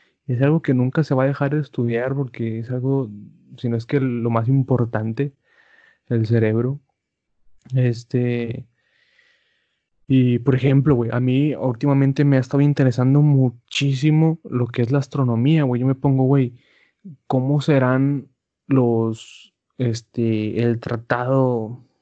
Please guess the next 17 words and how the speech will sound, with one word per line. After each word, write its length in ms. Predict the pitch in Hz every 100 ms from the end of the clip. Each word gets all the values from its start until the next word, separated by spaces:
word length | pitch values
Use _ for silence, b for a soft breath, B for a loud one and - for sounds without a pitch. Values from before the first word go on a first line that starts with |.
| _ -
psicológico 840 | - - 127 120 117 135 - 139
de 100 | 127
los 200 | 123 113
astronautas, 760 | 117 - 113 110 123 123 123 104
güey? 420 | 80 117 127 _ _ _ _ _ _ _ _ _ _ _
Por 140 | 127
ejemplo, 1120 | 117 120 113 120 139 139 131 120 113 107 107 - - _ _ _ _ -
hubo 160 | 120
un 140 | 131 139
cohete 1000 | 139 127 123 - 139 135 139 - - _ _ _ -
que 120 | 113
es, 160 | 107
que 360 | - 120 110 107
es, 260 | 104 - - -
que 300 | 117 110 107
se 180 | 117
lanzó 800 | 113 110 110 - 117 127 131 135